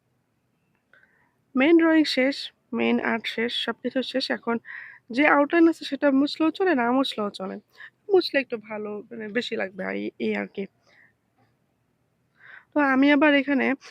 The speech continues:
আ, বিভিন্ন কালার দিয়ে দেখছিলাম যে, আ, কেমন লাগবে দেখতে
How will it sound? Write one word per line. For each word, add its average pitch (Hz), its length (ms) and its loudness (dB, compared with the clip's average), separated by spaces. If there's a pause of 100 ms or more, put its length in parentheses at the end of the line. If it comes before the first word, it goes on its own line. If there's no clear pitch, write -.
(200)
আ, 233 60 -10
বিভিন্ন 277 460 -4
কালার 240 380 -8
দিয়ে 247 240 -6 (460)
দেখছিলাম 220 560 -8
যে, 214 220 -10
আ, 208 680 -10 (160)
কেমন 262 300 -4
লাগবে 220 300 -8
দেখতে 214 400 -12